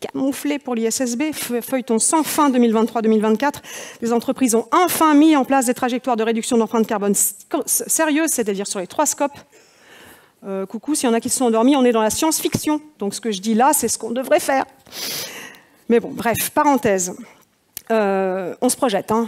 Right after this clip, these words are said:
voilà. On dirait qu'on aurait, comme disent les enfants, on dirait qu'on aurait, et là je vais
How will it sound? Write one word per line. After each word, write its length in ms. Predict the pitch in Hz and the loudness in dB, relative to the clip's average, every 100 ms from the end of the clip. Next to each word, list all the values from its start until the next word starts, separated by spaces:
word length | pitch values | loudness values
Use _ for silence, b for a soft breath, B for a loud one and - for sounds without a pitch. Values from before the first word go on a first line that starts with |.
| - | -6
voilà. 180 | - 180 - - B B B B B B _ - | -8 -6 -8 -18 B B B B B B _ 2
On 140 | 311 | 4
dirait 420 | 302 311 403 427 440 | 4 4 6 6 4
qu'on 220 | 320 294 | 4 6
aurait, 380 | 277 285 190 240 B B | 6 4 0 -4 B B
comme 200 | - 233 | 2 4
disent 240 | 226 262 240 | 6 4 4
les 140 | 220 | 4
enfants, 340 | 220 202 196 190 _ - | 2 -2 -6 -8 _ 2
on 120 | 262 | 4
dirait 520 | 226 285 381 311 320 | 4 4 4 6 4
qu'on 260 | 320 277 247 | 4 4 4
aurait, 320 | 208 180 226 b b b b _ | 2 -2 -6 b b b b _
et 100 | 208 | -2
là 160 | 202 220 | 0 2
je 140 | 208 | 0
vais 400 | 220 190 214 196 | -2 2 0 0